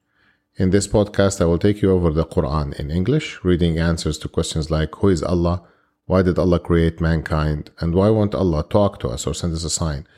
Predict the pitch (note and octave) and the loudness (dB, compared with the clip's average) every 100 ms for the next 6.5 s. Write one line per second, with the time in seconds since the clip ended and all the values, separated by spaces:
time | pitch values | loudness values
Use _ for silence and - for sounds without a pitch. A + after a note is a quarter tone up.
0 | _ _ _ G2 A2+ B2+ C3 A2 A2 F#2+ | _ _ _ 0 2 4 2 2 4 4
1 | G2+ G2+ G2+ G2 F#2 D#2 D#2+ - A1 - | 2 2 2 2 0 0 -2 -4 -12 -12
2 | - _ _ _ _ _ _ - F2 A2 | -18 _ _ _ _ _ _ -6 0 2
3 | C3 A#2+ C#3 B2 G2 F2 F#2 F#2 F#2 F2+ | 2 2 0 2 0 0 2 2 4 2
4 | E2+ E2 E2+ - E2+ D#2+ - F2 F2+ E2 | 0 -2 -2 -2 -2 -4 -2 0 0 -2
5 | E2 D#2+ D#2+ D#2 E2+ E2 E2 D#2+ D#2 E2+ | 0 0 0 0 -2 0 0 0 0 0
6 | G2+ A2+ C#3 E3 - | 0 0 -2 -4 -8